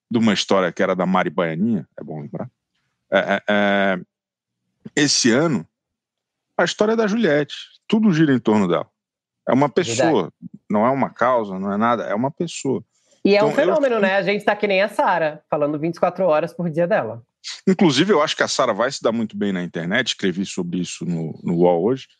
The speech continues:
Speaker 1: é, é, porque ela é especialista em falar da Juliette. Se tem uma coisa que tá dando engajamento na internet, é, é, é Juliette. Se ela continuar na mesma toada, ela vai se dar muito bem.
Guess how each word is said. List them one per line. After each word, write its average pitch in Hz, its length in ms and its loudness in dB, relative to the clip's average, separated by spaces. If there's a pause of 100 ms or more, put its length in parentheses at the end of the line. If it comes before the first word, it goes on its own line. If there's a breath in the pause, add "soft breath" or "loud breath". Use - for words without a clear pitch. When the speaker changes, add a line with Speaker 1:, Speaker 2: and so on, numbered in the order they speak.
(380 soft breath)
Speaker 1:
é, - 80 2
é, 98 300 0 (120)
porque 123 500 2
ela 131 200 2
é - 20 2
especialista 151 600 -2
em 175 40 -2
falar 165 260 0
da 180 100 2
Juliette. 160 440 2
Se - 80 -6
tem 151 100 2
uma 165 120 0
coisa 123 200 0
que - 80 -10
tá 139 160 2
dando 123 220 0
engajamento 98 640 2
na 90 80 -2
internet, 92 560 -2
é, 92 120 -4
é, - 340 0
é - 20 2
Juliette. 131 400 0
Se - 80 -6
ela 131 120 2
continuar 113 520 0
na 101 80 2
mesma 98 260 0
toada, 107 320 0
ela 135 120 -2
vai 135 140 -4
se - 80 -12
dar - 100 -4
muito 160 240 -4
bem. 85 160 -4